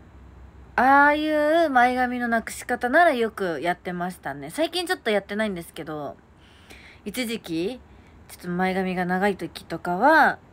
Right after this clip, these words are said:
あの、真ん中上げて、こう、編んで、みたいな。っていう感じの前髪の上げ方はやってたんですけど、あれは前髪は短くて編んでたんですけど、こう、完全に、こう、なんか、流してみたいな前髪って、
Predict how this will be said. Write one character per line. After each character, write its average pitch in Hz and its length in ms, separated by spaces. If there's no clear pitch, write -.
あ 175 80
の、 165 80
真 196 160
ん 247 100
中 262 280
上 247 80
げ 254 140
て、 254 460
こ 170 340
う、 - 40
編 196 280
ん - 20
で、 220 300
み 165 120
た 170 140
い 160 60
な。 160 120
っ - 40
て 285 140
い 285 140
う 277 80
感 262 260
じ 254 140
の 285 260
前 190 220
髪 196 220
の 185 100
上 185 60
げ 185 100
方 190 260
は 160 80
や 156 80
っ - 40
て - 80
た 170 120
ん 160 40
で 151 80
す - 100
け 156 120
ど、 151 280
あ 254 100
れ 320 120
は 320 100
前 285 220
髪 349 140
は 311 40
短 226 440
く - 120
て 185 100
編 196 140
ん 196 60
で 165 60
た 160 140
ん 151 80
で 160 80
す - 120
け 160 120
ど、 156 260
こ - 100
う、 - 40
完 339 300
全 320 320
に、 262 280
こ 226 120
う、 - 20
な 220 140
ん - 40
か、 - 200
流 202 80
し - 180
て 208 220
み 180 160
た 180 160
い 170 80
な 165 120
前 165 220
髪 165 260
っ - 20
て、 170 460